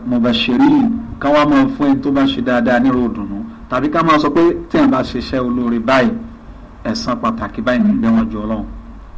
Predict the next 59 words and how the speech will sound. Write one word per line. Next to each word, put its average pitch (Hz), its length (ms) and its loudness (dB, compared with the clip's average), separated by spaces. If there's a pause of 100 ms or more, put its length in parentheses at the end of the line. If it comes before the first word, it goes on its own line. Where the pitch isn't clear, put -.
(440)
Wa 135 140 2
mundhirin, 139 680 4 (520)
wọ́n 170 120 0
dẹ̀ 156 140 2
tún 131 140 -2
wá 139 140 2
máa 123 200 2 (140)
kọ 117 100 -8
ìbàjẹ́ 110 540 -6
fún 117 160 -8
wa, 107 140 -6 (340)
wọ́n 139 120 2
máa 135 60 4
wá 131 160 2
ṣe 139 140 -8
wa 123 160 0
létí, 135 280 0 (180)
ẹni 117 140 -4
tó 113 80 -6
bá 117 120 -2
ṣe 113 160 -10
nǹkan 101 200 -8
báyìí, 127 260 2 (400)
ìyà 104 160 -8
báyìí 113 200 -4
lọ́lọ́run 104 220 -12
fi 98 140 -18
jẹ, 104 100 -16 (400)
ẹni 123 140 -4
tó 131 40 -4
bá 143 140 0
ṣe 135 140 -2
zìnà, 110 280 -4 (480)
yóò 120 140 -2
jẹ 120 80 0
ìyà 101 160 -2
báyìí, 113 240 -2 (320)
ẹni 117 140 -2
tó 120 60 -4
bá 127 120 0
ta 120 140 -2
tẹ́tẹ́, 135 360 0 (240)
yóò 131 160 -6
jẹ 127 60 -2
ìyà 110 140 -2
báyìí, 113 240 -2 (240)
ẹni 143 200 0
tí 190 120 -4
ò 151 80 2
bá 131 160 0
sin 139 180 -2
Ọlọ́run, 143 260 2 (120)
yóò 117 120 -2
jẹ 104 80 -6
irú 104 120 -8
ìyà 98 180 -14
báyìí. 98 160 -14 (240)
Wa 113 100 -4
mundhirin, 113 480 -2